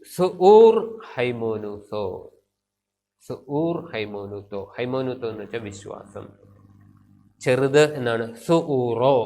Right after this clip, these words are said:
അതിൻ്റെ കൺസ്ട്രക്റ്റ് ആണ് സുഊർ എന്നുള്ളത്. അല്പവിശ്വാസി, പത്രോസ് ലീഹായെ വിളിക്കുന്നതാണ്. മുസ്ലിഹന്മാരെ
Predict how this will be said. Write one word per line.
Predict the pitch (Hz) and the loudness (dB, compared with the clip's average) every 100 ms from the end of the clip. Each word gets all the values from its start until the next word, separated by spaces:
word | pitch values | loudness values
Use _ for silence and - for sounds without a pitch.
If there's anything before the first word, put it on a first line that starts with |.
| - | -4
അതിൻ്റെ | 113 113 120 120 | -10 -6 -6 -8
കൺസ്ട്രക്റ്റ് | 117 - 110 - 110 | -12 -14 -18 -12 -10
ആണ് | 101 123 160 - _ _ _ _ _ _ | -8 -8 -10 -16 _ _ _ _ _ _
സുഊർ | - 120 - 135 160 175 - - - _ - | -10 -10 -4 -2 0 -2 -6 -16 -20 _ -18
എന്നുള്ളത്. | 104 98 92 92 - _ _ - | -14 -14 -16 -20 -20 _ _ -20
അല്പവിശ്വാസി, | 104 - 104 101 - 98 95 95 - 98 - - _ _ _ - | -20 -12 -12 -12 -14 -14 -14 -14 -18 -18 -18 -20 _ _ _ -20
പത്രോസ് | 95 113 110 113 | -14 -10 -12 -10
ലീഹായെ | 101 101 98 113 - 101 101 _ 98 101 | -12 -10 -8 -8 -10 -20 _ _ -14 -14
വിളിക്കുന്നതാണ്. | 104 101 101 98 - - 101 _ _ _ _ _ _ _ _ - | -14 -16 -18 -20 -20 -20 _ _ _ _ _ _ _ _ _ -20
മുസ്ലിഹന്മാരെ | 107 113 110 117 123 | -14 -8 -6 -4 -4